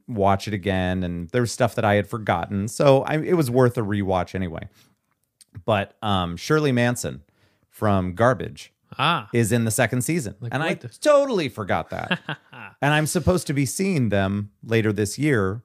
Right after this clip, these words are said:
Speaker 1: with Alanis Morissette, but I don't, I don't know if it's
Speaker 2: Lovely.
Speaker 1: actually gonna happen this year or not.
Speaker 2: I did see a Facebook event for Elton John's Des Moines gig.
Speaker 1: Yeah.
Speaker 2: That was supposed to be this twenty twenty, right?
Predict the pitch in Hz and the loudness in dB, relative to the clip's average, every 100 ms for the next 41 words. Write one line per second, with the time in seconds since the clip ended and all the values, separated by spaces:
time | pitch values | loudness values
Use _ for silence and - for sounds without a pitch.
0 | - 110 104 104 104 98 92 104 95 - | -6 -4 -2 -2 -2 -2 -4 -6 -6 -2
1 | 127 92 - - _ _ _ - 92 92 | -2 -2 -6 -18 _ _ _ -4 0 0
2 | 92 95 - 104 104 107 101 101 92 101 | 0 -4 -4 -2 2 4 2 0 0 0
3 | 98 98 95 95 92 82 78 - _ _ | 0 -4 -4 -2 -2 -4 -8 -14 _ _
4 | - 107 120 147 151 - 143 151 104 87 | -4 -2 0 -2 -4 -4 -6 -4 -4 -4
5 | 90 - 131 131 147 - 143 120 127 113 | -6 -6 -4 -4 -4 -2 -2 0 -2 -2
6 | 123 117 113 117 117 - 113 107 101 110 | -4 -4 -2 -2 -4 -4 -2 -2 -4 -6
7 | 110 107 107 101 110 104 104 110 110 110 | -4 -2 -4 -8 -8 -6 -4 -6 -6 -10
8 | - - _ _ 147 123 120 127 120 _ | -18 -20 _ _ -10 -4 -4 -4 -12 _
9 | 110 104 78 117 - 110 - 110 113 - | 2 2 2 -6 -8 -12 -8 -10 -8 -10
10 | 127 127 127 131 - - _ _ - 131 | -10 -8 -8 -10 -12 -18 _ _ -12 -10
11 | 127 127 131 143 143 - 117 135 | -8 -8 -8 -8 -12 -8 -6 -6